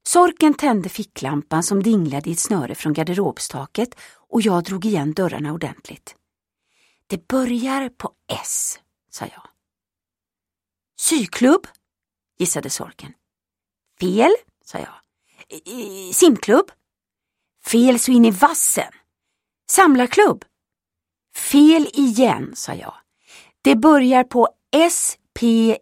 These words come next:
I." "Spikklubb", sa Sorken, och jag hörde att hon började tröttna på att gissa fel.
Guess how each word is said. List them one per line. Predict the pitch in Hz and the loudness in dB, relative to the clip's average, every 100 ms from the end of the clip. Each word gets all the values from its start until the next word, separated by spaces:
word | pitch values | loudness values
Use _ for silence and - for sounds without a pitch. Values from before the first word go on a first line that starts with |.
| _ | _
I." | 262 233 156 - - _ _ _ _ _ _ _ _ _ _ _ _ _ _ - | -2 0 -2 -10 -18 _ _ _ _ _ _ _ _ _ _ _ _ _ _ -16
"Spikklubb", | - - 339 139 - - - 403 - - | -6 2 2 0 -10 -4 4 4 4 -6
sa | - 139 | -10 -10
Sorken, | - - - - - _ _ _ _ _ | -10 -14 -14 -14 -14 _ _ _ _ _
och | 180 | -2
jag | 185 | 0
hörde | 196 185 165 | 2 0 0
att | 190 | 0
hon | 233 | 0
började | 196 170 | 0 -4
tröttna | 160 - 180 - 208 | -6 -8 -8 -4 -6
på | - | -4
att | 156 | -6
gissa | 156 - | -4 -8
fel. | 160 165 - 170 | -8 -8 -10 -14